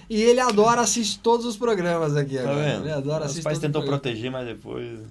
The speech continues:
Speaker 1: Não
Speaker 2: tá
Speaker 1: teve
Speaker 2: lá, né?
Speaker 1: jeito. Não, mal ele sabe que eu, você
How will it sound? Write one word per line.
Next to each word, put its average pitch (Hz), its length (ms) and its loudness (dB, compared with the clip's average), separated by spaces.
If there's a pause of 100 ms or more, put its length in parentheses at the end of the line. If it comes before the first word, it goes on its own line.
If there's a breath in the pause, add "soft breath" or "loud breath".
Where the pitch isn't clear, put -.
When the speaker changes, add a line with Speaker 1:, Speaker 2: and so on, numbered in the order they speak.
(300)
Speaker 1:
Não 151 180 0
Speaker 2:
tá 151 80 -2
Speaker 1:
teve 175 160 2
Speaker 2:
lá, 151 60 2
né? 127 60 0
Speaker 1:
jeito. 147 380 0
Não, 180 200 -2
mal 165 320 -2
ele 143 120 -2
sabe 151 340 -6
que 156 120 -12
eu, 143 260 -6
você 117 220 -16